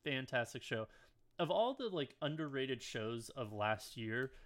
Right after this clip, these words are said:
your boy Kong Ming is way up there. Way up there with fucking, I mean, I guess at this point, uh,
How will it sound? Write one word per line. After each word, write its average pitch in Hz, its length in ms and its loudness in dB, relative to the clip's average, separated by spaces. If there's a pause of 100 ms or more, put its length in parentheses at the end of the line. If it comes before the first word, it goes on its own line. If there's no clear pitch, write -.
(120)
your 131 140 4
boy 165 220 2
Kong 143 300 0
Ming 104 220 -2
is 98 300 -6
way 110 600 2
up - 280 0
there. 107 260 -10 (640)
Way 147 840 -2
up 113 300 2
there 95 320 -2
with 110 280 2 (360)
fucking, 113 640 -4 (1400)
I 151 80 4
mean, 127 280 2 (220)
I 139 120 6
guess 151 280 4
at 139 120 0
this 131 180 0
point, 135 380 -6 (260)
uh, 104 520 2